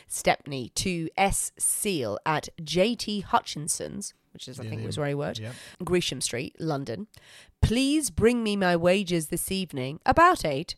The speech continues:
Speaker 1: without fail. Flour tomorrow, not thirty-three." That is never explained.
Speaker 2: I don't understand. <laughs> Ooh. Mystery codes. <laughs> Secret codes.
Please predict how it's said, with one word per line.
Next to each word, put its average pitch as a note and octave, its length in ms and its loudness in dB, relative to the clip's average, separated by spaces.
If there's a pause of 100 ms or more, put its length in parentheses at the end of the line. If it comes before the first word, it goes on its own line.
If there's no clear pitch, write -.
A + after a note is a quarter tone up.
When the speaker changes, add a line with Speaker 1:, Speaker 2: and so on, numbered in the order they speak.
(100)
Speaker 1:
without F3+ 320 4
fail. D#3 420 2 (520)
Flour A#3+ 500 8
tomorrow, G3+ 600 0 (240)
not B3+ 240 4
thirty-three." D#3+ 560 -2 (1800)
That G3+ 240 8
is F3 140 2
never F3+ 200 4
explained. D3+ 540 -2
Speaker 2:
I - 80 -16
don't C#3+ 180 -18
understand. C#3 680 -16 (100)
<laughs> - 1300 -18
Ooh. A#2 420 -8 (520)
Mystery C3 320 -8
codes. C#3+ 400 -2 (340)
<laughs> - 240 -8
Secret D3 320 -8
codes. F#2 340 -8